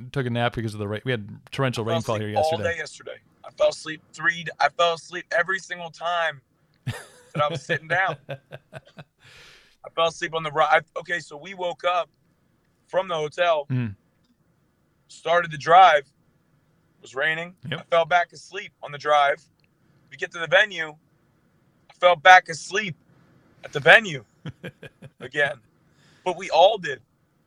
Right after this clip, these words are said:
Speaker 2: The
Speaker 1: Yeah.
Speaker 2: whole band. We were down there all like, out, rain.
Speaker 1: Well, you, was it, so you're well, well,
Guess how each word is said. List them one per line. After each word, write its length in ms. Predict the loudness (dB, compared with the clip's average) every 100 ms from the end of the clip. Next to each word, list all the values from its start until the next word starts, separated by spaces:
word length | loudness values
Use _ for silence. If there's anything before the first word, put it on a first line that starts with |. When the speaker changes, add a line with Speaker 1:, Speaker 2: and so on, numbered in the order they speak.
| _ _ _ _ _ _ _ -8
Speaker 2:
The 40 | -2
Speaker 1:
Yeah. 40 |
Speaker 2:
whole 80 | 0
band. 320 | 0 -4 -6 -10 _ _ _ -10
We 80 | -6
were 80 | -2
down 200 | -2 -2
there 120 | 0
all 200 | 0 0
like, 200 | 0 -4 -6 -20 -20 _ _ _ _ -20 -20 _ -4
out, 220 | -2 -2 _ _ _ -6
rain. 280 | -4 -4 -10 _ _ _ _ _ _ -18 -6
Speaker 1:
Well, 120 | -4
you, 120 | -4 -8 -8
was 140 | -8
it, 140 | -6
so 120 | -2 0
you're 140 | 2
well, 300 | 4 2 0 -6
well, 220 | -4 -4